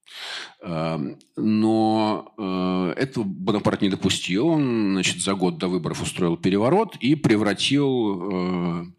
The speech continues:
республику в империю. Ну, сначала там до десяти лет продлив свое правление, а потом, ну, бессрочно. Э, и, э,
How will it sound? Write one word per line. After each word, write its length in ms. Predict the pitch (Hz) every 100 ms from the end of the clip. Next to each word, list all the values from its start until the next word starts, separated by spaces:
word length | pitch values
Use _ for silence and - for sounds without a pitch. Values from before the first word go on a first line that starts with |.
| -
республику 580 | 98 92 - 110 98 95
в 80 | 92
империю. 520 | 95 76 67 110 90 _ _ _ _ _ _ _ _ _ _ _ - - - - - - - - -
Ну, 80 |
сначала 360 | 107 95 - -
там 200 | - 120
до 60 | 135
десяти 300 | - - 117
лет 140 | 190
продлив 280 | - 113 107
свое 180 | - 92
правление, 500 | 95 90 87 78 69
а 40 |
потом, 480 | 69 71 101 87 76
ну, 80 | - 69
бессрочно. 520 | 69 - 67 - - - _ - - - - - - - _ _
Э, 440 | 90 90 85 85 - - _
и, 580 | 113 110 113 113 110 104 - _ _
э, 40 | -